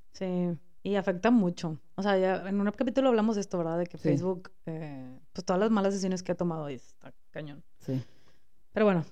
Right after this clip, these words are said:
Speaker 2: ¿Qué más?
Speaker 1: eh, otro tema, eh, fallece la reina Isabel.
Speaker 2: Fallece la, la abuelita de todos,
Speaker 1: La
Speaker 2: la abuelita
Speaker 1: abuelita
Speaker 2: de Marta de
Speaker 1: Marta
Speaker 2: Baile.
Speaker 1: de Baile fallece,
Speaker 2: <laughs>
Speaker 1: este, a los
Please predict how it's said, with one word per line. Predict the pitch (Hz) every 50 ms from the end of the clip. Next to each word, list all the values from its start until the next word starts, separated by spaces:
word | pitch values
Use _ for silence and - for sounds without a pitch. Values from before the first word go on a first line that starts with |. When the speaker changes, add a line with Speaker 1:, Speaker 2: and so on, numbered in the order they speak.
| - - -
Speaker 2:
¿Qué | -
más? | 196 190 190 180
Speaker 1:
eh, | 175 - - - - - - -
otro | 220 208 233 226
tema, | 226 220 208 208 196 196 - -
eh, | - 202 180 180 180 175 170 170 170 165 165 160 165 160 151 - - - - - - - - - - - - - - - - - - - - - - - - - - -
fallece | - 185 180 185 175 - 202
la | 202 202 196
reina | 190 185 175 175
Isabel. | 185 180 180 185 180 175 165 - - - - - -
Speaker 2:
Fallece | - 139 143 143 139 131 147
la, | 147 156 151 143 139 123 - - - - - - - -
la | 160 151
abuelita | 151 160 156 156 156 156 170 170
de | 170 165
todos, | 165 160 156 151 156 151 - - -
Speaker 1:
La | 214 196 190
Speaker 2:
la | 175
abuelita |
Speaker 1:
abuelita | 165 170 160 165 165 185
Speaker 2:
de | 175
Marta | 180 180 170 175 - 175
de | 170
Speaker 1:
Marta | 170 165 165
Speaker 2:
Baile. | 160 156 156
Speaker 1:
de | 190 190
Baile | 190 185 185 185 185
fallece, | - 190 185 180 180 175 175 185
Speaker 2:
<laughs> | 185 180 - 185 - 320 - -
Speaker 1:
este, | 320 - - 240 - - 175 175 175 170 170 160
a | 165 170
los | 175 175 170 170 170 170 175 170 170 170 - -